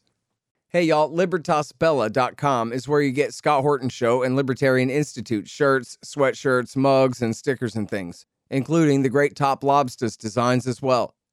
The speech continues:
See, that way it says on your shirt why you're so smart. Libertas Bella, from the same great folks who bring you ammo dot com for all your ammunition needs, too.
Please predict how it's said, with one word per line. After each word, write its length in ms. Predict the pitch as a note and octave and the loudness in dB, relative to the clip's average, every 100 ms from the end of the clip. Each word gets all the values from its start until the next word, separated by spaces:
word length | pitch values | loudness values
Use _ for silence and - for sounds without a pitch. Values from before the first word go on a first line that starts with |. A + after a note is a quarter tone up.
| _ _ _ | _ _ _
See, 360 | - D#3+ D#3 C3 _ _ | -8 -2 -2 -4 _ _
that 200 | D3+ E3 | 0 2
way 120 | D3+ | 2
it 100 | C#3 | 0
says 280 | - D#3 C#3 | 0 0 2
on 160 | C#3+ C3 | 0 0
your 120 | C3 | -2
shirt 400 | - F3 C#3+ - | -2 0 0 0
why 100 | D3+ | 0
you're 100 | D3+ | 0
so 200 | - D#3 | 0 -2
smart. 420 | - F#3 E3 - _ _ _ _ _ _ - | -2 -2 0 -2 _ _ _ _ _ _ -4
Libertas 640 | E3 F3 E3 E3 D3+ - | 0 0 0 0 0 0
Bella, 320 | D3+ D3+ A2+ - _ _ _ - | 0 0 0 -6 _ _ _ -6
from 120 | C#3+ | -4
the 80 | C#3 | -4
same 320 | - F3 E3+ | -2 0 0
great 300 | C#3+ D#3+ - | 0 -2 0
folks 260 | D3+ C#3+ | 0 0
who 100 | C#3 | -2
bring 220 | B2+ C#3+ C#3+ | 0 0 0
you 160 | D3 C#3+ | -2 -2
ammo 320 | D3+ C3+ A#2 | 0 2 0
dot 280 | A2 B2+ - | 0 -2 -2
com 280 | D3 C3+ A#2 | -4 -2 -2
for 120 | B2 | 0
all 120 | B2+ | 0
your 160 | B2 B2+ | 0 0
ammunition 640 | C3 C3 C#3 C3+ - G#2 | 0 0 0 -2 -2 -4
needs, 320 | G#2 G2 - | -4 -6 -6
too. 260 | - A#2 | -2 -2